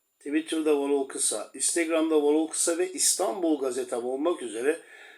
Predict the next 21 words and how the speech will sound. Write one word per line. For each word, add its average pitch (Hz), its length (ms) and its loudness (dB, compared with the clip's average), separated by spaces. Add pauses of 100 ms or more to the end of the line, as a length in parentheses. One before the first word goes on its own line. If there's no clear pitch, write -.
(100)
hemen 202 300 -2
hemen 127 240 -2
her 170 200 0
yerde 131 300 -2
sizlere 131 360 0
seslenmeye 127 640 0
devam 123 360 -2
ediyorum. 98 380 -12 (520)
Aynı 165 200 4
zamanda 123 480 -2 (120)
şu 147 200 -2
an 123 140 -4
izlediğiniz 123 520 -2
Facebook'ta 123 580 0
da 156 260 -2 (400)
kısmetse 143 800 0
yine 127 300 -4
birlikte 117 340 -10
olacağız. 101 540 -12
Kalın 180 260 0
sağlıcakla. 151 880 0